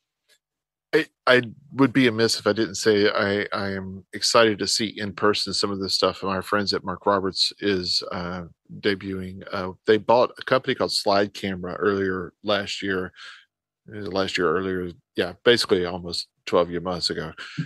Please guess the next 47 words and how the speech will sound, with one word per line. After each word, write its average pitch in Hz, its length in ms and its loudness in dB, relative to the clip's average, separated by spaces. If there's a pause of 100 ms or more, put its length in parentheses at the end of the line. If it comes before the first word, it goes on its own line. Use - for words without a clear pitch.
(140)
And, 98 320 0
uh, 95 140 -2
Slide 123 300 6
Camera 107 240 2
makes 95 260 -4
a - 80 -16
lot 98 440 2
of 90 100 -8
grip 98 260 -4
equipment 104 560 -2
and 95 220 -4
also, 92 640 0
uh, 85 320 -8 (220)
sliding 95 420 2
rail 92 360 -6
systems. 98 720 0 (120)
And, 90 340 -6
uh, 87 180 -8 (380)
they 104 80 4
have 107 220 4
a 98 40 -2
new 104 180 -2
telescoping, 117 960 -2 (120)
uh, 98 440 0
column 131 400 2 (340)
that 98 220 4
is 101 340 0
part 107 280 4
of 98 80 0
their 101 140 2
ecosystem 110 640 -2
now 113 280 2
that 98 300 -2
is 101 180 -6
gonna 101 160 -2
be 98 140 -4
really 101 280 0
nice 98 320 -4
to 98 100 -6
be 98 100 -4
able 87 180 -4
to - 60 -20
pair 101 260 4
that 98 260 2
with 95 220 -6
a 87 80 0
rail 98 420 0